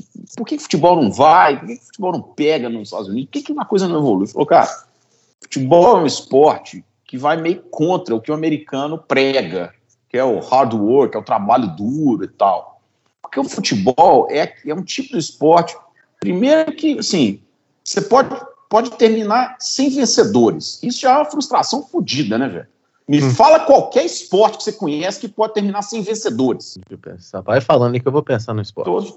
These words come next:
Speaker 1: todos os esportes. Pelo menos não tem esporte que empata. Eu acho que esses impo-, esportes de
Speaker 2: É,
Speaker 1: ponta
Speaker 2: tem o U F C já, tem o draw lá,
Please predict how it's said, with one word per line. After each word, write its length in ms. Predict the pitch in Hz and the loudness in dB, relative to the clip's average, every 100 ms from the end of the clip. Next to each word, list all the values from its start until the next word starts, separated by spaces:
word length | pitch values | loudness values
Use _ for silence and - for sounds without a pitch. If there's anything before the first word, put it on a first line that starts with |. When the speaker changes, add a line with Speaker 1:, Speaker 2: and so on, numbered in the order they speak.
| - | -2
Speaker 1:
todos 260 | 180 190 | 0 0
os 100 | 170 | -6
esportes. 460 | 160 - 110 92 - | -8 -2 0 0 0
Pelo 140 | 160 | -4
menos 160 | 190 196 | -2 -2
não 80 | 180 | 0
tem 160 | 185 | 0
esporte 420 | 175 - 131 156 - | 0 -2 2 2 2
que 60 | |
empata. 440 | 113 - 92 - - | -2 2 0 0 0
Eu 80 | |
acho 120 | 180 - | 2 2
que 60 | |
esses 180 | 202 175 | 2 2
impo-, 360 | 143 135 240 - | 0 2 2 2
esportes 540 | - - 127 120 185 | -2 2 2 0 -2
de 80 | 175 | 4
Speaker 2:
É, 140 | 165 | 4
Speaker 1:
ponta 180 | 160 156 | 6 4
Speaker 2:
tem 140 | 139 | 4
o 40 | 135 | 6
U 40 | |
F 260 | 143 135 185 | 6 6 2
C 460 | - - 139 135 123 | 0 4 6 6 4
já, 240 | 107 98 | 2 0
tem 240 | 92 113 | 0 0
o 80 | 117 | 0
draw 400 | 110 101 101 92 | 2 4 6 4
lá, 240 | 90 87 | 2 -4